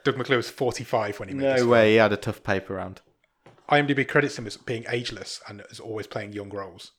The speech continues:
Speaker 2: Okay, well, maybe they ca-, maybe they got, um,
Speaker 1: <laughs>
Speaker 2: they got his wife wrong. Oh, well, that's what they're saying now, I guess. He's,
Speaker 1: He's supposed to
Speaker 2: he
Speaker 1: be playing about forty-five. That's roughly the age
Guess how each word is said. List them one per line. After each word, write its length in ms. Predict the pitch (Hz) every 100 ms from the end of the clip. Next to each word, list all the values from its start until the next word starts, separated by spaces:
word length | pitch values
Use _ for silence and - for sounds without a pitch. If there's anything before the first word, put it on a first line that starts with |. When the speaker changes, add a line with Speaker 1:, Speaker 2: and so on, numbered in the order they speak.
| _ _
Speaker 2:
Okay, 240 | 123 120 127
well, 160 | 123
maybe 220 | 117 110
they 140 | 104 98
ca-, 260 | 113 - 117
maybe 240 | 110 101
they 140 | 104
got, 260 | 101 101 -
um, 300 | 98 95 98
Speaker 1:
<laughs> 40 | -
Speaker 2:
they 100 | 110
got 140 | 101
his 100 | 92 104
wife 260 | 95 90
wrong. 140 | 95 87 -
Oh, 180 | 165
well, 220 | 180 202 185
that's 220 | 190 -
what 80 | 143
they're 120 | 113
saying 260 | - 131 104
now, 140 | 98
I 60 | 90
guess. 260 | 85 92 -
He's, 160 | 110 -
Speaker 1:
He's 100 | 160
supposed 260 | - 214 -
to 60 |
Speaker 2:
he 60 | 135
Speaker 1:
be 20 | -
playing 200 | 131 113
about 240 | 117 117
forty-five. 500 | 120 95 107 90 -
That's 360 | 123 110 - - _
roughly 360 | 131 120 - 107
the 100 | 101
age 100 | 98